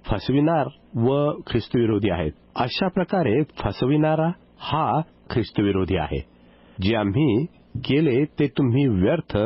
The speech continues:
जाऊ देऊ नये, तर ज्याचे पूर्ण प्रतिफळ मिळावे म्हणून स्वतःला जपावे. ख्रिस्ताचे शिक्षण धरून न राहता जो पुढे पुढे जातो त्याला परमेश्वर नाही.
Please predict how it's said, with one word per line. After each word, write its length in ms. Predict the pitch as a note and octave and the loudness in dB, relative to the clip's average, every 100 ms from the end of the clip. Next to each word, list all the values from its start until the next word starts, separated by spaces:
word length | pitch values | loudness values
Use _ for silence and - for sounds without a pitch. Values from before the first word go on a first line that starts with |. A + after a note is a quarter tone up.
| D#3 - _ - | 0 -4 _ -6
जाऊ 320 | F2 A2 A2+ | -2 0 0
देऊ 240 | G#2 G#2 F#2 | 0 2 2
नये, 240 | E2 C2+ - - - _ _ - | 0 -4 -8 -20 -20 _ _ -2
तर 300 | F3 C3 F3 - _ G#2+ | 0 0 -2 -6 _ -4
ज्याचे 300 | D#3 D3 F3 | -2 -2 -2
पूर्ण 400 | - D#3+ C#3+ C#3+ | 0 0 2 2
प्रतिफळ 680 | B2+ B2+ B2+ A#2 D#3 B2 A2 | 0 -2 -2 -2 0 0 2
मिळावे 600 | A2 A2+ D3+ C3 G#2 D#3+ E3 | 2 2 2 2 2 0 -2
म्हणून 340 | G2+ C3 F3 | 0 2 2
स्वतःला 760 | D#3+ - B2 A#2+ B2 B2 B2 B2 | 0 -2 -4 -2 0 0 0 0
जपावे. 600 | G2 G2 F#2 F2+ D#2 C2 - - - _ - | -2 -4 -4 -2 0 -2 -6 -16 -20 _ -4
ख्रिस्ताचे 500 | B2+ - C#3 - B2 | -2 -2 -2 0 -2
शिक्षण 440 | - - - A#2 | -2 -2 0 0
धरून 460 | F#2+ B2 C3 G2+ C#3 - - F#2+ | 2 2 2 2 0 -6 -6 0
न 160 | F#2+ | 2
राहता 640 | B2 D3 C#3+ F3+ G2+ F#2 D3+ - _ - | 2 2 0 0 0 0 -2 -6 _ -4
जो 420 | A2+ C#3+ E3+ E3+ | 0 2 4 4
पुढे 460 | F3 _ G2+ G#2 B2+ | 0 _ 2 2 2
पुढे 280 | C3+ B2 B2+ | 0 0 0
जातो 500 | D#3+ E3+ G#2 A#2+ C#3+ | 0 0 2 2 0
त्याला 500 | - A#2+ B2+ B2+ C3 - - | -2 0 0 0 -2 -6 -4
परमेश्वर 460 | F#2+ G2+ G2 G#2 | 0 0 0 0
नाही. 280 | F#2 E2 - | 0 -2 -4